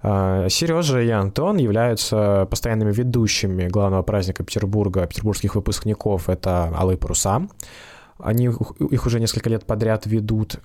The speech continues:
а также это два радиоведущих, э, радио «Метро» сто два и четыре эф эм, но Серёжа Журавлёв ещё также ведущий в «Молодёжном пространстве» просто, э, был когда-то, <laughs> потому что сейчас он практически ничего не ведёт, там раза три-четыре в год появляется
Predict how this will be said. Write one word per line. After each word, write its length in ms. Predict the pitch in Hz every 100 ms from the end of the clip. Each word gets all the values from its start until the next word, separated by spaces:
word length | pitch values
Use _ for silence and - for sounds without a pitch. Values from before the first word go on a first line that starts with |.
| -
а 240 | - 170 190
также 420 | 143 151 117 113
это 240 | 107 104
два 300 | 98 107 98
радиоведущих, 1080 | 101 95 95 92 101 104 104 90 - 87 -
э, 200 | 95 87
радио 320 | - 92 98 98
«Метро» 600 | 98 - - 101 196 - - - - -
сто 200 | - 151
два 180 | 147 151
и 40 |
четыре 320 | 143 - 135 139
эф 140 | 131
эм, 180 | 139 127
но 140 | 180
Серёжа 260 | - 120 131
Журавлёв 340 | 107 104 120
ещё 140 | - 92
также 340 | 101 98 92
ведущий 300 | 90 104 -
в 40 |
«Молодёжном 320 | 101 95 95 95
пространстве» 500 | 101 - 110 - 135
просто, 580 | - 247 254 - 190 - - - - _ -
э, 420 | - - - - -
был 520 | 110 113 101 127 123
когда-то, 760 | 120 107 98 95 131 180 143 143
<laughs> 300 | 139 143 -
потому 240 | 117 120
что 120 | 113 123
сейчас 260 | - 113
он 60 | 107
практически 420 | - 113 104 101
ничего 180 | 101 113
не 60 |
ведёт, 260 | 120 190 -
там 300 | 147 131 127 -
раза 280 | 123 117 113
три-четыре 580 | - 117 110 - - 107
в 60 |
год 180 | 104 107
появляется 500 | 110 104 101 - 104